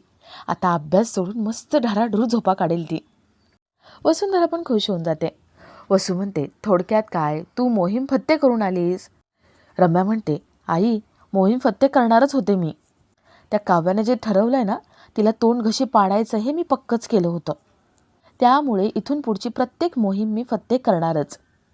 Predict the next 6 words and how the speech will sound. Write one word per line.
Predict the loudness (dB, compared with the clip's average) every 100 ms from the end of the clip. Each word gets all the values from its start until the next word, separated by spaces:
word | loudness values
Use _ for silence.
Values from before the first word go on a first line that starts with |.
| _ _ _ -20 _ -4
वसू | -2 -2
म्हणते, | -4 -4 -4 -4 -4
"करशील, | -4 -2 -2 0 0 -2 -2
करशील, | -2 -2 -4 -2
मला | -2 -4
पूर्ण | -2 -4 0